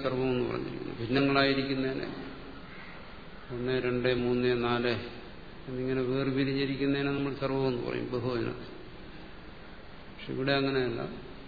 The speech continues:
അഭിന്നമായിരിക്കുന്നത് കൊണ്ട് ആണിവിടെ സർവം എന്ന് പറഞ്ഞിരിക്കുന്നത്. ശ്രോതാക്കൾ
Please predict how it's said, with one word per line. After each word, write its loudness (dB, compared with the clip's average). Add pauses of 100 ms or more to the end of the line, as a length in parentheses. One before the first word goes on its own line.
അഭിന്നമായിരിക്കുന്നത് 6
കൊണ്ട് 4 (1120)
ആണിവിടെ 4 (320)
സർവം 2
എന്ന് 2
പറഞ്ഞിരിക്കുന്നത്. -4 (4000)
ശ്രോതാക്കൾ 4